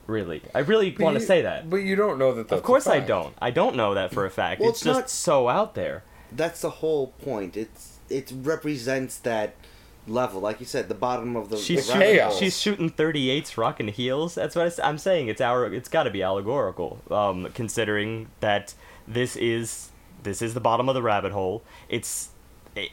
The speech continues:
Speaker 1: it, it's, escapism is the word I wanna use for it, but I feel like there's almost something more, like, um, not so much escaping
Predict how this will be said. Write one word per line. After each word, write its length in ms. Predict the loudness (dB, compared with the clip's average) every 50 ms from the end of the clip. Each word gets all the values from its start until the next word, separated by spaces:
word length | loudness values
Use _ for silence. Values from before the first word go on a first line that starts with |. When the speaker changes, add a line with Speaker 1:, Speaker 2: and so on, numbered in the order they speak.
| -6
Speaker 1:
it, 240 | -6 -6 -6 -6 -4 -4
it's, 400 | -4 -4 -4 -6 -10 -12 -14 -18 -20 -20 -20 -20 -20 -20 -20 -20 -20 -16 -10 -8
escapism 720 | -6 -6 -4 0 0 0 2 0 0 0 0 0 0 0
is 100 | 0 0
the 80 | 0
word 240 | 2 2 4 4 4
I 100 | 4 4
wanna 260 | 4 2 2 2 2
use 280 | 0 -2 -2 -4 -4 -6
for 260 | -4 -2 0 0 0
it, 60 | 0
but 80 | 2 2
I 80 | 0 0
feel 200 | 0 0 0 2
like 140 | 2 0 -2
there's 140 | -2 -2 0
almost 360 | -2 -2 -2 -4 -4 -4 -4
something 420 | -2 -2 -2 -2 -4 -4 -2 -2
more, 420 | 0 0 2 2 2 2 0 0 0
like, 400 | 0 0 0 0 0 -4 -8 -20 -20 -20 -20 -20 -20 -20 -20 -20 -20 -20 -12 -2 2
um, 380 | 2 4 4 2 0 -2 -8 -10 -12 -18 -20 -20 -20 -20 -20 -20 -20 -20 -20 -20 -20 -20 -20 -20 -18 -12 -6
not 260 | -2 0 0 0 0
so 100 | -2 -2
much 180 | -2 -2 -4
escaping 880 | -6 -10 -10 -12 -6 -2 0 0 0 0 0 -2 -2 -2 -4 -6 -8 -10